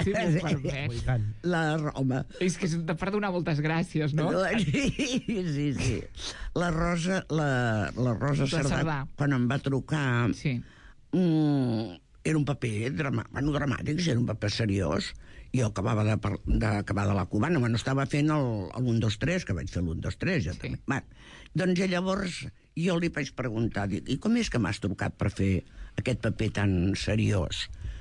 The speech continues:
Speaker 2: I, bueno, dramàtic, pràcticament, no?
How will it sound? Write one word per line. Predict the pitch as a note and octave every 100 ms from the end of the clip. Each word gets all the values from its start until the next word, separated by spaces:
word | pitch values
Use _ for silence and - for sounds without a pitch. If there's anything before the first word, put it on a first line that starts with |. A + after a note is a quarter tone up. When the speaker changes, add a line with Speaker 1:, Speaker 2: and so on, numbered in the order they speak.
| - - - - - - - -
Speaker 2:
I, | F#3 F3 E3
bueno, | D3+ A2+ C3 C3+
dramàtic, | A2 C3 B2+ - C3
pràcticament, | - - - - - -
no? | -